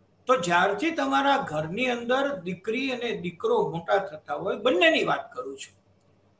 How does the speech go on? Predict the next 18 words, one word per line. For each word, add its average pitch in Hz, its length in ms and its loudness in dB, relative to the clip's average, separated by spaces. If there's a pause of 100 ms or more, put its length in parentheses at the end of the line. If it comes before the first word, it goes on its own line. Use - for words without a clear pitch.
હું 170 100 -2
એવું 226 180 0
પણ 302 140 8
માનું 262 360 4
છું 285 100 -4
કે 285 100 -6
દીકરાને 294 480 2
પણ 214 260 -2
કહેવું 185 280 -2
પડે, 185 160 -2
"બેટા, 247 280 0
તું 226 200 -4
બાપ 214 300 2
બનીશ 226 280 -4
તો 208 100 -6
તને 202 220 -2
ખબર 190 340 -8
છે. - 220 -18